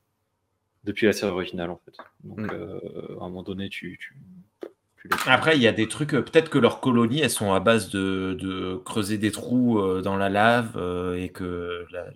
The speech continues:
Speaker 3: la main-d'œuvre meurt à coup sûr, euh, donc, euh, peut-être qu'ils vivent dans des gaz ou des trucs comme ça.
Speaker 2: Oui, on n'est pas tous,
Speaker 3: On
Speaker 2: euh, Romulus qui a, euh, un, un, une planète complète de, de Riemann esclaves à côté de, de la maison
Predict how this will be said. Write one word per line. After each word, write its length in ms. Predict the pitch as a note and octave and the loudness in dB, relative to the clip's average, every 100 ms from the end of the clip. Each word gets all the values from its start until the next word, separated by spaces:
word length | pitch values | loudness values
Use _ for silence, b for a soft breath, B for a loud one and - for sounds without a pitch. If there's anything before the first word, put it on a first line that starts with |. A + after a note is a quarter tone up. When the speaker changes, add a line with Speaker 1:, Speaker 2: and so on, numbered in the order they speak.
| - F#2+ | -20 -20
Speaker 3:
la 120 | F#2 | -20
main-d'œuvre 480 | F2+ F#2 F#2+ F2+ F2+ | -18 -4 -4 -4 -6
meurt 240 | F#2 F#2+ F2 | -4 -4 -4
à 120 | F2 | -10
coup 100 | - | -14
sûr, 380 | - - A#2 A#2 | -10 -4 -2 0
euh, 160 | F#2 F2 | -2 -4
donc, 280 | E2+ E2 F2+ | -10 -14 -12
euh, 440 | E2+ E2+ E2+ E2 D#2+ E2 _ _ _ _ _ _ | -12 -12 -12 -14 -18 _ _ _ _ _ _ _
peut-être 160 | - - | -16 -6
qu'ils 140 | G#2+ | -4
vivent 220 | F#2+ F#2+ | -2 -2
dans 120 | F#2 F#2+ | -2 0
des 200 | G2+ F#2 | 0 4
gaz 600 | A2+ G2+ G#2+ G#2+ G#2 F#2+ | 6 8 8 6 2 -6
ou 160 | F2+ E2+ | -6 -6
des 100 | F2 | -6
trucs 160 | - | -4
comme 160 | F#2 E2+ | -4 -4
ça. 180 | - C3 | 8 12
Speaker 2:
Oui, 200 | E3+ D3+ | 12 12
on 100 | B2 | 12
n'est 140 | A2+ | 8
pas 160 | C3+ B2 | 6 4
tous, 380 | - D3 - | 2 -2 2
Speaker 3:
On 80 | F#3 | 6
Speaker 2:
euh, 80 | A#2 | 6
Romulus 680 | G#2+ A#2 A#2 B2+ C#3 - - | 6 2 2 0 0 0 -4
qui 180 | - A2+ | -2 4
a, 80 | G#2+ | 6
euh, 640 | G#2 G2 F#2+ F#2+ F#2 F#2 | 6 4 2 2 0 0
un, 640 | G#2+ G#2+ - G#2+ G2+ F#2+ F#2 | -2 -4 -4 -4 -2 -4 -6
un, 40 | |
une 140 | A2+ G#2 | -10 -4
planète 360 | A#2 A2 A2 | -2 -2 -4
complète 420 | A2+ G2+ A2+ G2 | -8 -4 -4 -4
de, 260 | G2 G2 F#2+ | -4 -2 -2
de 120 | F#2+ | -2
Riemann 400 | G#2 G2+ G2+ G2 | -4 -4 -4 -4
esclaves 540 | F2+ - G#2+ G#2+ F#2+ F#2+ | -6 -2 2 2 2 -4
à 60 | |
côté 300 | F2+ - G2 | -6 -6 -6
de, 260 | F2+ F2+ D#2+ D#2+ D#2+ E2+ | -4 -6 -8 -12 -18 -14
de 100 | F#2+ | -10
la 60 | |
maison 380 | F#2 F#2 G#2 A2+ | -8 -6 -6 -8